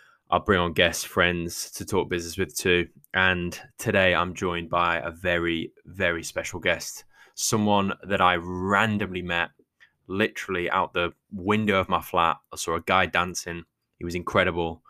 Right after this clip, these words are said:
So I shouted <laughs> out the window, asked for his name, got his Instagram. I've been talking to him since. And today we're meeting for the first time <laughs> on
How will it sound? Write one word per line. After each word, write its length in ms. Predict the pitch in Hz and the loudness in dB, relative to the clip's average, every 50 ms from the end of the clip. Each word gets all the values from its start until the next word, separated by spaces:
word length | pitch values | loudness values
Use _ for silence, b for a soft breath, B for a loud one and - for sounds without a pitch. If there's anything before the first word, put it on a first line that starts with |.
| B B B B B B B | B B B B B B B
So 180 | - - 85 | -10 -8 -6
I 40 | 82 | -4
shouted 720 | 80 - - - 98 95 98 92 - 95 92 90 85 - - - - - - | -2 -2 0 2 2 2 2 0 0 0 0 0 -2 -6 -12 -18 -16 -12 -12
<laughs> 240 | - - - - | -12 -10 -4 2
out 140 | 95 98 98 | 2 2 4
the 80 | 82 92 | 4 2
window, 460 | 92 90 90 87 87 85 85 82 78 - B B B B B | 2 2 2 2 2 2 2 2 0 -4 B B B B B
asked 180 | 98 98 - - | -2 -2 0 0
for 80 | - 95 | 0 0
his 120 | 87 90 | 0 2
name, 380 | 92 87 85 87 87 82 82 - _ _ _ - | 2 0 2 2 0 -2 -6 -12 _ _ _ 0
got 140 | 107 98 90 | 2 2 2
his 100 | 87 87 | 2 0
Instagram. 600 | 92 85 78 - - 82 85 87 85 82 82 85 _ b b b b b b b b b - | -2 -4 -6 -6 -6 -2 0 2 2 2 0 -2 _ b b b b b b b b b -8
I've 60 | 87 | -8
been 80 | 87 | -6
talking 240 | 78 - 104 92 - - | -2 0 0 0 0 -2
to 60 | 87 | -6
him 60 | 85 | -6
since. 540 | 76 - 87 82 80 78 - - - - - b b b b b b b | -4 -2 0 0 0 -2 -4 -6 -6 -6 -8 b b b b b b b
And 320 | - 82 82 82 80 78 76 - - | 0 0 0 0 0 -4 -8 -10 -10
today 360 | - - - 90 85 82 82 | -6 0 2 4 4 4 4
we're 140 | 82 85 85 | 4 2 0
meeting 200 | 85 85 65 78 - | -2 -2 -6 -6 -10
for 60 | - | -14
the 80 | - 80 | -16 -6
first 360 | - 92 87 85 80 - - | 0 2 2 2 2 0 -2
time 420 | 92 87 85 85 82 82 82 - _ _ _ _ B B B B B B B B B B B _ _ - - | 0 2 2 2 2 0 -4 -10 _ _ _ _ B B B B B B B B B B B _ _ -4 -2
<laughs> 440 | - - - - - - _ _ - | 0 0 0 -2 -4 -8 _ _ 2
on 380 | 92 92 92 90 87 87 87 | 4 4 4 4 2 -2 -6